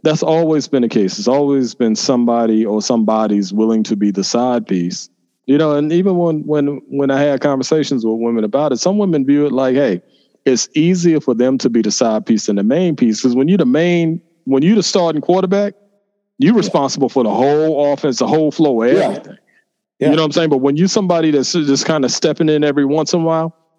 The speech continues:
Speaker 1: you
Speaker 2: Yeah.
Speaker 1: get the good times of the game.
Speaker 2: Yeah, you
Speaker 1: You
Speaker 2: the
Speaker 1: know,
Speaker 2: backup.
Speaker 1: because
Speaker 2: You
Speaker 1: you
Speaker 2: sitting there holding the
Speaker 1: Yeah.
Speaker 2: clipboard. You, you know what I'm
Speaker 1: Yeah.
Speaker 2: saying? You, you on the sideline. Your body ain't getting banged up. Your check is pretty
Speaker 1: Yeah.
Speaker 2: good. You know, it gotta
Speaker 1: Right.
Speaker 2: be some catastrophe for you to come in the game. <laughs> So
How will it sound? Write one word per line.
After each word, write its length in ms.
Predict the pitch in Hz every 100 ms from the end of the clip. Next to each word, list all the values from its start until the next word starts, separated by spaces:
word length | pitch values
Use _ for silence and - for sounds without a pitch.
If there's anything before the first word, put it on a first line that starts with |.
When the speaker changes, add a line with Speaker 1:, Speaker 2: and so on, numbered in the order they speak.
| _ -
Speaker 1:
you 220 | 120 214
Speaker 2:
Yeah. 60 | 220
Speaker 1:
get 120 | -
the 80 | 127
good 260 | 123 151
times 520 | - 147 147 147 139 127
of 80 |
the 60 | 107
game. 320 | 98 87 82 - _ _
Speaker 2:
Yeah, 160 | - 202
you 120 | 143
Speaker 1:
You 60 | 247
Speaker 2:
the 60 |
Speaker 1:
know, 80 | 165
Speaker 2:
backup. 180 | 156 - 240
Speaker 1:
because 100 | 214
Speaker 2:
You 100 | 180
Speaker 1:
you 40 | 190
Speaker 2:
sitting 200 | 226 226
there 120 | 226
holding 280 | 180 226 226
the 60 |
Speaker 1:
Yeah. 320 | 208 240 294 226
Speaker 2:
clipboard. 460 | 214 220 226 180
You, 160 | 185 165 _ _
you 120 | 160 202
know 80 |
what 100 | 202
I'm 40 | 254
Speaker 1:
Yeah. 120 | 320
Speaker 2:
saying? 240 | 208 208 185
You, 200 | 202 - _
you 120 | 160 180
on 140 | 214
the 60 | 220
sideline. 680 | 220 214 214 214 202 214 214
Your 120 | 180
body 280 | 147 202 214
ain't 220 | 202 196
getting 180 | 202 190
banged 360 | 180 196 196 185
up. 160 | 214 160
Your 120 | 156
check 280 | - 240 233
is 120 | 170
pretty 200 | 208 208
Speaker 1:
Yeah. 200 | 165 220
Speaker 2:
good. 180 | 220 220 -
You 60 | -
know, 120 | 202 196
it 80 |
gotta 240 | 208 208 -
Speaker 1:
Right. 320 | 214 233 151
Speaker 2:
be 60 | 175
some 120 | 185
catastrophe 560 | - 254 247 208 214 214
for 80 | 214
you 140 | 196
to 80 | 208
come 180 | - 226
in 60 | 214
the 60 |
game. 480 | 175 254 277 233 247 -
<laughs> 60 | -
So 180 | 240